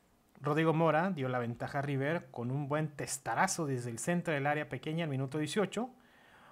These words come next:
Mora cerró el marcador para River con un cabezazo a los diecinueve minutos. El desconocido manager Mario González llegó a River Plate desde enero de dos mil quince y ha estado al mando durante siete días.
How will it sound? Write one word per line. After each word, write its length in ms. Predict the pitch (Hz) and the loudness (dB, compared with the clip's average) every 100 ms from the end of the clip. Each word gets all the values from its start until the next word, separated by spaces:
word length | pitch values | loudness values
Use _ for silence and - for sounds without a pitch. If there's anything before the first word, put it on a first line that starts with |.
| - | -12
Mora 280 | - 160 175 | 0 4 4
cerró 320 | 156 156 147 | 4 2 2
el 100 | 160 | 2
marcador 500 | 156 143 139 160 139 | 2 0 0 0 0
para 160 | 139 123 | -2 -2
River 300 | 123 135 135 | -2 -2 -4
con 140 | 127 | -4
un 100 | 123 | -4
cabezazo 640 | 127 120 113 147 143 170 - | -2 -4 -2 -2 -2 -4 -2
a 100 | 139 | -2
los 160 | 160 | 0
diecinueve 380 | 147 135 131 135 | -2 -2 0 0
minutos. 680 | 127 165 196 220 226 - - - - - - | 2 2 2 0 -2 -6 -14 -20 -20 -16 0
El 280 | 220 220 208 | 4 4 6
desconocido 680 | 202 196 196 196 190 226 214 | 2 4 4 4 4 2 4
manager 420 | 214 202 185 180 | 4 4 2 2
Mario 240 | 180 175 | 0 0
González 380 | 156 139 160 151 | -2 -2 -4 -2
llegó 200 | 143 143 | 0 0
a 40 | |
River 260 | 139 139 127 | 0 0 -2
Plate 180 | 147 143 | -2 -2
desde 120 | 127 | -2
enero 280 | 127 131 135 | -2 -2 -2
de 60 | |
dos 80 | 120 | -4
mil 160 | 120 123 | -4 -2
quince 420 | 202 196 208 196 | 2 4 2 0
y 120 | 156 175 | 0 0
ha 60 | |
estado 440 | 180 - 175 180 - | 2 2 2 2 0
al 280 | 135 147 139 | -2 0 -2
mando 440 | 147 190 202 196 | -2 0 0 0
durante 420 | 180 151 143 139 | 0 0 -2 -4
siete 380 | 123 156 151 147 | -6 -4 -6 -6
días. 540 | 113 101 - - - | -8 -10 -14 -16 -16